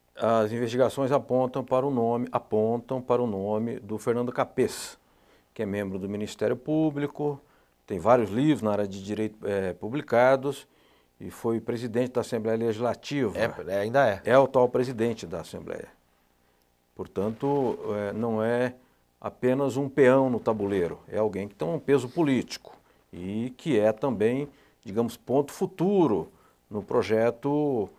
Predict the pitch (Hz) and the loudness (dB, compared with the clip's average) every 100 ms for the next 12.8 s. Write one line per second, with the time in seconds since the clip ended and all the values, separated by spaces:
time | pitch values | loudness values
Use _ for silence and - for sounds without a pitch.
0 | _ - 131 117 113 - 127 131 131 120 | _ -6 -2 -2 -4 -4 -2 0 2 6
1 | 117 135 123 131 127 143 147 - 151 117 | 6 4 0 -4 2 2 2 2 4 6
2 | 113 82 87 117 98 - 123 113 131 135 | 4 2 -2 -2 -2 -4 -8 -6 -4 0
3 | 107 85 80 - _ _ _ _ _ _ | 0 0 -4 -20 _ _ _ _ _ _
4 | _ _ 120 - 135 131 139 110 131 139 | _ _ -10 0 0 4 2 4 4 4
5 | 139 - 143 123 135 131 135 147 147 139 | 2 -2 -2 2 4 6 8 6 8 6
6 | 127 143 147 135 113 98 - - _ _ | 6 4 2 -2 -8 -10 -12 -20 _ _
7 | _ - 113 - 127 107 131 131 123 117 | _ -8 -8 -2 -2 0 0 0 -2 -6
8 | 131 131 123 123 123 113 113 107 - 123 | -4 -2 0 0 0 2 0 -2 -2 0
9 | 123 131 - 165 151 156 151 - 147 135 | 0 -2 2 0 2 0 -2 -2 -4 -2
10 | 135 131 135 120 123 127 123 107 120 110 | -2 0 0 -2 0 0 -2 2 2 2
11 | 117 95 - 135 135 113 98 95 107 123 | 0 -2 0 2 2 2 -2 -6 -6 -6
12 | 104 95 - 127 131 131 - | -6 -8 -2 2 2 0 -4